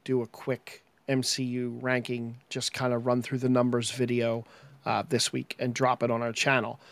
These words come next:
Um, I thought this trailer was a lot of fun. I thought the C G I in it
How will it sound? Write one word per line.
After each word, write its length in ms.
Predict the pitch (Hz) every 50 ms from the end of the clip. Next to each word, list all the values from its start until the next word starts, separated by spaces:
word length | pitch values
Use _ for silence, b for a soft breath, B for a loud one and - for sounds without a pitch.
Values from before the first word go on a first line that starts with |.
| b b b b b b _ _ -
Um, 420 | 160 160 165 165 160 160 165 - - _ _ _ _ _ _ _ _ _ _ _
I 480 | - 175 196 220 240 247 247 262 269 226
thought 500 | - - - - 233 226 226 202 - - _
this 160 | - 190 185 -
trailer 380 | - - - 226 220 208 196
was 120 | 170 160 147
a 60 | 160
lot 260 | 147 143 139 143 139
of 80 | 135 -
fun. 540 | - - - - - 143 117 117 - - - b b b b b b b b
I 100 | - 139
thought 240 | - - 170 160 -
the 80 | - 131
C 240 | - - - 226
G 240 | 226 202 196 196 180
I 200 | 160 175 208 233
in 200 | 196 147 131 123
it 140 | 123 120